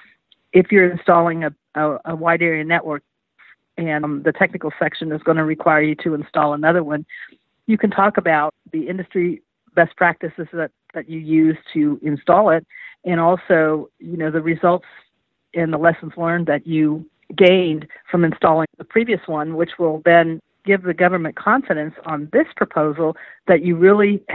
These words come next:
are bringing a lot of prior knowledge of how to perform this work with you. That's where you can use it most effectively, is taking those issues out of your past performance where you've clearly outshining your competitor and, and demonstrate how you'll bring that knowledge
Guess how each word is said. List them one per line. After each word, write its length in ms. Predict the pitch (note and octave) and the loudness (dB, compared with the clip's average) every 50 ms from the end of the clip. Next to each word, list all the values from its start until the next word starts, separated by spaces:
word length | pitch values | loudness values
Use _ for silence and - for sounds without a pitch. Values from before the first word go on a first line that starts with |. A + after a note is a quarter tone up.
| F3+ - | -4 0
are 100 | F3 E3+ | 0 0
bringing 380 | E3 F3 F#3 F#3 F3+ F3+ E3+ D#3+ | 2 2 0 0 0 -2 -4 -4
a 80 | C#3+ | -2
lot 160 | D3 D#3 D#3+ C#3+ | -2 -2 -2 -2
of 80 | C3 | -4
prior 320 | - - F#3 F3 F3+ E3+ D#3+ | -2 0 2 2 2 0 0
knowledge 380 | D3+ D3+ E3 E3+ E3 D#3+ D#3 | -2 -2 -2 -2 -2 -4 -6
of 140 | D#3+ D3 C#3+ - | -8 -10 -10 -12
how 160 | - - E3 | -10 -6 -6
to 80 | D#3 D#3 | -6 -6
perform 380 | - - D#3 - E3 D#3 D#3 D3 | -8 -10 -14 -12 -12 -10 -10 -10
this 160 | C#3 - - | -12 -10 -8
work 220 | E3 D#3 D3 - | -8 -8 -6 0
with 180 | D3+ D#3+ F3 - - | 0 2 2 2 -2
you. 180 | C#3 B2+ - - - - - _ _ _ - | -6 -10 -10 -12 -18 -20 -20 _ _ _ 0
That's 280 | G3+ G#3 A#3 - - | 0 2 2 0 -6
where 140 | - A3 G3 | -10 -10 -8
you 160 | F#3+ F3+ F#3 | -8 -10 -12
can 180 | - - E3+ E3 | -12 -14 -12 -8
use 160 | E3 E3+ E3 E3+ | -8 -8 -8 -8
it 120 | D#3 B2 | -10 -10
most 220 | D3+ D#3+ D#3 D3+ - | -8 -10 -10 -10 -10
effectively, 800 | - D#3 - - D#3+ D#3+ - E3+ D#3 - D#3 C#3+ C#3 C#3 C#3+ D3 | -12 -10 -4 -2 -2 -2 -4 -8 -14 -12 -12 -10 -8 -6 -6 -6
is 340 | B2+ - D#3+ D#3 D#3 D3+ - - - - - _ _ _ - - | -4 0 2 2 2 0 -2 -8 -16 -20 -20 _ _ _ 0 2
taking 320 | G3+ G3 G3 G#3 F#3 F3 | 4 4 4 2 0 0
those 220 | D#3+ D#3+ E3 F3+ F3 - - | 4 4 4 4 2 2 2
issues 500 | F#3 F#3 - - F#3 D#3+ D3+ D3+ D3 C#3+ - - - - | 2 2 2 2 2 2 2 2 0 -2 -6 -12 -6 -2
out 100 | E3 D#3+ | 0 0
of 60 | D3+ D#3 | 0 0
your 100 | D#3+ D3+ | -2 -2
past 300 | - F3 D3+ D#3 - - | 0 -2 -2 -2 -4 -10
performance 420 | D#3 - - E3 D#3 D#3 D3 - _ | -16 -12 -10 -8 -6 -6 -6 -8 _
where 200 | - D#3 D#3 D3+ | -2 0 2 2
you've 200 | D3+ D3 C3+ - | 2 2 0 0
clearly 320 | - - G#3 F#3+ F3 E3 D#3+ | 2 4 4 6 6 4 4
outshining 680 | D#3 - - - F3 D#3+ D3+ D#3 D3+ D3 D3+ D3 C#3+ - - - - - - _ _ _ _ - | 2 0 -2 -2 -2 -2 0 -2 -2 -6 -8 -10 -14 -20 -20 -20 -20 -20 -20 _ _ _ _ -2
your 140 | E3 D3+ | 0 0
competitor 540 | - - D#3+ F#3 F3+ E3+ D#3+ D3+ D3+ D3 D3 | 0 2 2 2 4 4 4 4 2 2 0
and, 380 | - - E3 D#3 D3+ D#3 D3 - _ | 0 -2 -2 -2 -2 -2 -6 -10 _
and 240 | D3 D3 D3 D3 D3 | -6 -4 -4 -2 2
demonstrate 520 | E3 E3 E3 E3+ D#3+ - - - D#3 D3 - _ _ _ - | 2 2 2 2 -2 -4 -2 0 0 0 0 _ _ _ -10
how 160 | - E3 E3+ | -6 -4 -2
you'll 180 | E3 D#3+ D#3 D3 | -2 -2 -4 -6
bring 260 | D#3 E3+ E3 E3 D#3+ | -6 -8 -8 -6 -4
that 220 | D3+ C#3+ C#3+ A2 - | -4 -4 -4 -6 -6
knowledge 420 | - D3+ C#3+ C#3+ C#3+ C#3+ C3+ C3 | -6 -6 -4 -4 -4 -6 -8 -10